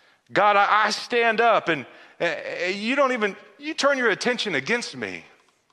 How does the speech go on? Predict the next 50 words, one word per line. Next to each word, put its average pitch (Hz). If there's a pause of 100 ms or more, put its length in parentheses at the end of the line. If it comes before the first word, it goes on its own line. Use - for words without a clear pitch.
(640)
And 147
I -
don't 254
know 247
if 202
you've 214
ever 185
experienced 156
that 107
before, 90 (380)
but 120
maybe 190
you 185
can 180
relate 165
to 147
Job. 127
You're 131
like, 123
"God, 175
I'm, 139 (260)
I'm 147
praying. 190
God, 180
I'm 180
crying 202
out 196
to -
you. 127
God, 185
I'm, 165 (200)
I'm 202
doing 190
jumping 214
jacks 151
over 151
here 147
trying 208
to 185
get 190
your 185
attention, 180
but, 165 (260)
but 156
you're 262
not 226
even 214
looking 247
at 107
me." 90